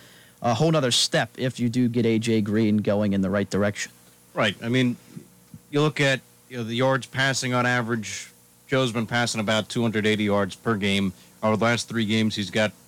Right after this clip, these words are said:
Speaker 2: three hundred at least. Um, but the, the worry is,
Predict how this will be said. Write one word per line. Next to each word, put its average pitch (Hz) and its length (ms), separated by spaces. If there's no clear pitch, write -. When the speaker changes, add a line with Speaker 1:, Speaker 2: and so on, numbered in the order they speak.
Speaker 2:
three 127 240
hundred 113 360
at 113 200
least. 120 540
Um, 92 480
but 135 160
the, 139 100
the 131 100
worry 135 540
is, 113 420